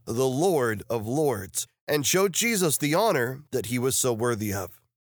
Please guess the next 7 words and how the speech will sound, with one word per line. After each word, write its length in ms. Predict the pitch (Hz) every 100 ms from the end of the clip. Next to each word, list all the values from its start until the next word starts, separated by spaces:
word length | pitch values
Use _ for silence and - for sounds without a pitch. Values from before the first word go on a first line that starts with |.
| _
We 140 | 202
see 220 | 220 247 269
this 200 | 294 247
imagery 400 | 220 165 156 165
reflected 760 | 156 151 190 190 - 127 120 -
in 160 | 131
Revelations 880 | 123 143 208 185 139 139 131 135